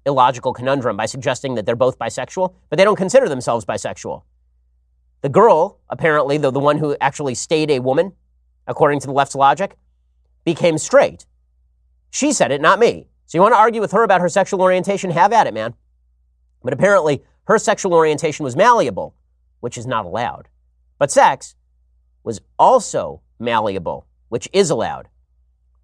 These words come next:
Or it could be that male and female are innate categories, and that sexual orientation is not nearly as malleable because a lot of this stuff is innate. Maybe all of that is true, but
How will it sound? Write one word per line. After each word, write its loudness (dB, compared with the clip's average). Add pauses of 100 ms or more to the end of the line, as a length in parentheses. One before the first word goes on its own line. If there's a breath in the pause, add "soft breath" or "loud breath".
(120)
Or 4
it -8
could -2
be -6 (340)
that 0 (200)
male 4
and -6
female 0
are 2
innate 0
categories, -2 (400)
and -4
that -2
sexual -2
orientation 0
is -6
not 0
nearly 2
as -6
malleable 0
because -8
a -2
lot 4
of -6
this -14
stuff -10
is -8
innate. -10 (180)
Maybe 0
all 2
of -2
that -2
is -12
true, -12
but -6